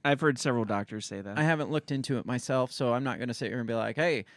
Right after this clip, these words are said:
Speaker 2: the vaccine's gonna make you get more
Speaker 1: Yeah.
Speaker 2: infected." It wouldn't surprise me,
Speaker 1: Yeah.
Speaker 2: but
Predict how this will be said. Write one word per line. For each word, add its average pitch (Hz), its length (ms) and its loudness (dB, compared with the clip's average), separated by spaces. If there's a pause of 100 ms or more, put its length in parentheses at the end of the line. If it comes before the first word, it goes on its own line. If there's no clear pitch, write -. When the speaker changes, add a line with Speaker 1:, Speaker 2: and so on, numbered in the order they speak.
(140)
Speaker 2:
the 117 60 -8
vaccine's 165 500 2
gonna 147 140 -2
make 147 200 -2
you 139 140 0
get 139 160 -2
more 151 240 -2
Speaker 1:
Yeah. 107 180 -4
Speaker 2:
infected." 139 460 -4 (720)
It - 60 -8
wouldn't 95 200 -6
surprise 170 400 2
me, 175 280 -2
Speaker 1:
Yeah. 113 60 -6
Speaker 2:
but 131 240 4